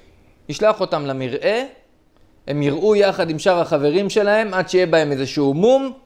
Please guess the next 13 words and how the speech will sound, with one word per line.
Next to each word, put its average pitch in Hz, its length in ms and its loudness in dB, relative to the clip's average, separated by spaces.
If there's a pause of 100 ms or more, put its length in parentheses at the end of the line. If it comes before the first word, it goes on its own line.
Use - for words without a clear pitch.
(160)
בכל 151 220 -4
זאת 143 140 -2
בין 131 260 -4
בהמות, 123 540 -4 (540)
וברגע 202 640 2
שיש 185 280 0
בהם 151 260 4
מום, 240 280 4
אפשר 180 280 -2
לשחוט 160 480 -4 (440)
את 135 160 -2
הבהמות 120 1120 0
האלה 170 420 4